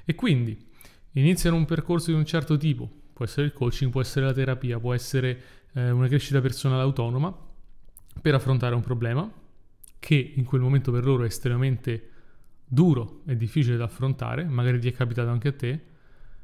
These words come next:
e poi, appena risolto quel tipo di problema, rientrano in quella che possiamo definire la comfort zone.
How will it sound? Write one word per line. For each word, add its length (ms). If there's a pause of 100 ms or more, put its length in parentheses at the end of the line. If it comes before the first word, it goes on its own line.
(260)
e 120
poi, 280 (640)
appena 500 (680)
risolto 600
quel 200
tipo 220
di 100
problema, 520 (1300)
rientrano 1080 (480)
in 160
quella 180
che 80
possiamo 320
definire 720
la 260
comfort 720
zone. 320